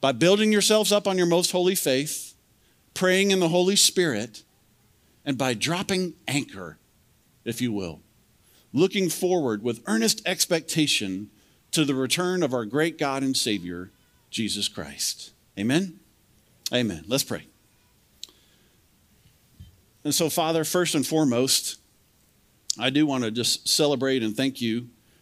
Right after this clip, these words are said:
for being a gracious God, a loving God, who chose to reveal himself to us. I mean, you did it through your creation. You did it through your Son.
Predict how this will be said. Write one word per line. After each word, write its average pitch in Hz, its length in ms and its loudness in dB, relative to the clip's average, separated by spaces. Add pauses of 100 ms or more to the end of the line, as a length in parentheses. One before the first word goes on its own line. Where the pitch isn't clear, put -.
for 123 120 -4
being 127 260 2
a 110 60 -2
gracious 120 460 -2
God, 82 500 -6 (580)
a 107 60 -2
loving 120 420 2
God, 90 400 -8 (1200)
who 147 400 4
chose 175 520 2
to 135 460 0 (380)
reveal 165 680 0 (280)
himself 123 680 0 (180)
to 139 240 2
us. - 520 -2 (720)
I 120 40 -4
mean, 127 140 2
you 120 120 0
did 131 180 2
it 113 100 -6
through 117 140 -4
your 90 160 -4
creation. 131 720 -2 (600)
You 101 80 -8
did 117 160 0
it 107 120 -6
through 98 140 -6
your 80 120 -8
Son. 120 600 -2